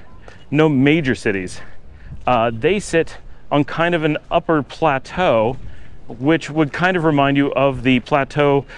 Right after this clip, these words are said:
you get between Leon and the highlands near where Sabaco is, where you get a higher elevation, but not a high elevation, uh, and a good amount of wind and smaller towns. And these tend to be agricultural zones, and they are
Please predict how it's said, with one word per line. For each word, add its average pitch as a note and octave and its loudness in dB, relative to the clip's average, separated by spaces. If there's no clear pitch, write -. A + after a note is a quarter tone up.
you C#3+ 4
get C#3 2
between D#3+ 0
Leon C#3 4
and B2 2
the A#2 0
highlands C3 0
near D3+ 4
where C3 2
Sabaco B2+ 0
is, A2 0
where D#3 4
you C#3+ 6
get E3 0
a - -4
higher C4+ 2
elevation, D#3 2
but C#3 4
not C#3 4
a A2+ -2
high G#3 0
elevation, A2+ 0
uh, A2+ 2
and B2+ 0
a - 2
good E3+ 2
amount D3 2
of B2 2
wind A#2 2
and A2 -4
smaller D3 2
towns. A2+ -2
And B2 2
these B2+ -2
tend F3 0
to D#3+ 0
be D#3 2
agricultural C3+ -2
zones, A#2 0
and A#2+ 2
they D#3+ 2
are B2+ 0